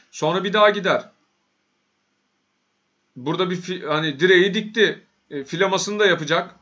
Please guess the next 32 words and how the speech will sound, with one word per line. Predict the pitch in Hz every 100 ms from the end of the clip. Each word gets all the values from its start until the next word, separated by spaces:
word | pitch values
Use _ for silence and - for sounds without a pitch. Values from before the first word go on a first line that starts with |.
| -
bayrağını. | 156 151 143 135 135 202 - _ _ _ _ _ _ _ _ _ _ _ _
Sonra | - 180 196 202
adam | 196 196
çizecek. | - 208 196 185 190 170
Düşen | 170 196 190
kama | 185 175 151
var, | 151 175 -
çıkan | - - 185 180
kama | 180 160 139
var, | 143 -
o | 185 170
var, | 160 165 165
bu | 175
var. | 156 170
Yok | 170 170
şu | - 160
takoz | 180 180 185 151
diyecek, | 147 170 170
bu | 170
takoz | 170 180 165
diyecek. | 143 143 185 180 _ _ _ _
E, | 135
üç | 135 180 202
altmış | - 202 -
dokuzun | 202 190 202
üstüne | 185 196 202
kalırsa | 202 208 165 202 208 214 - _ _ 131
daha | 147 165
artık | 175 175 190
nereye | 190 196
gideceğini | 185 180 190 190 185
bilemezsin. | 214 208 185 - 120